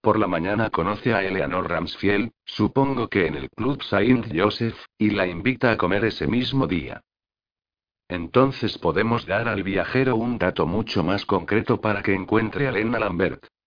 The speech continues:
exclamó Edward, emocionado. "Será muy útil". Si han logrado salir de Hiroshima,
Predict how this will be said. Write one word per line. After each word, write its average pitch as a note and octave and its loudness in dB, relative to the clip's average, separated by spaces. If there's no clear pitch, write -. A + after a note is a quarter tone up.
exclamó F2+ -2
Edward, F#2+ 0
emocionado. D2+ -2
"Será F#2 0
muy G#2+ -2
útil". A#1+ -12
Si G2 0
han G#2+ 2
logrado A#2+ 0
salir F2+ -4
de D#2+ -2
Hiroshima, A2 -2